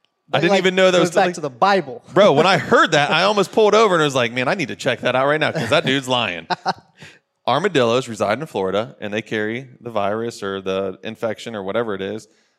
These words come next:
Speaker 1: that causes leprosy. That is the weirdest thing I've probably ever heard. So now we just share that with everybody here in a little break. But
Speaker 2: Okay.
Speaker 1: I
Speaker 2: Let's
Speaker 1: had
Speaker 2: go,
Speaker 1: to share that.
Speaker 2: let's go hunting.
Speaker 1: I had to sh-, I had to sh-, I don't know if we'd have to use, like, special arrows. I don't know.
Speaker 2: Yeah, I don't know.
Speaker 1: Like, ding!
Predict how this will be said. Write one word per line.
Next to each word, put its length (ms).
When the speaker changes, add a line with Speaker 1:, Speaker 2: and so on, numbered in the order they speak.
Speaker 1:
that 180
causes 320
leprosy. 520
That 120
is 80
the 60
weirdest 360
thing 160
I've 80
probably 160
ever 120
heard. 160
So 80
now 120
we 80
just 160
share 220
that 100
with 120
everybody 360
here 240
in 100
a 40
little 140
break. 420
But 160
Speaker 2:
Okay. 100
Speaker 1:
I 60
Speaker 2:
Let's 80
Speaker 1:
had 160
Speaker 2:
go, 20
Speaker 1:
to 60
share 240
that. 240
Speaker 2:
let's 140
go 120
hunting. 360
Speaker 1:
I 80
had 140
to 40
sh-, 200
I 100
had 180
to 60
sh-, 100
I 80
don't 140
know 80
if 60
we'd 120
have 120
to 60
use, 100
like, 120
special 320
arrows. 360
I 80
don't 120
know. 240
Speaker 2:
Yeah, 140
I 20
don't 120
know. 180
Speaker 1:
Like, 220
ding! 180